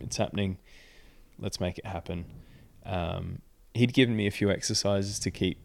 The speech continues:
kind of current with, with my finger injuries and knee and stuff. So, um, I was able to kind of work around that stuff pretty well. So that was awesome. Um, but yeah, it was go time. And so buckled in, and I, I felt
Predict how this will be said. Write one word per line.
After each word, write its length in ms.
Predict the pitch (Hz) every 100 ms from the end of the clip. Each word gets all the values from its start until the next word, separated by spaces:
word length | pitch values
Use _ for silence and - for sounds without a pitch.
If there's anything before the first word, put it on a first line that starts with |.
| - - -
kind 200 | 107 92
of 80 |
current 400 | - 95 95 -
with, 240 | - 104 -
with 180 | 104 -
my 80 |
finger 320 | - 98 95 90
injuries 480 | 92 - 92 90
and 160 | 87 90
knee 200 | 87 90
and 160 | 92 87
stuff. 320 | - 98 -
So, 260 | 92 90 90 - - - - -
um, 500 | - 92 87 87 101 -
I 60 | -
was 140 | 95
able 160 | 92 87
to 80 | 87
kind 240 | - 87
of 100 | 87
work 240 | 92 90 92
around 300 | 92 92 104
that 180 | -
stuff 500 | - - 117 - - - -
pretty 200 | 104 101
well. 340 | 104 127 135 -
So 180 | - 98
that 100 | -
was 180 | - - -
awesome. 420 | 98 92 104 110 - - - - - - - -
Um, 500 | 101 92 90 87 87 - - - _ - _ -
but 100 | 95
yeah, 260 | 90 90 90 -
it 60 |
was 120 | 92
go 200 | - 87
time. 400 | 90 90 90 95 - -
And 160 | 117 95
so 260 | 87 90 92 - - - - - - -
buckled 340 | 95 - 92
in, 260 | 92 95 98
and 200 | - 104
I, 80 | -
I 100 | -
felt 480 | - - 143 156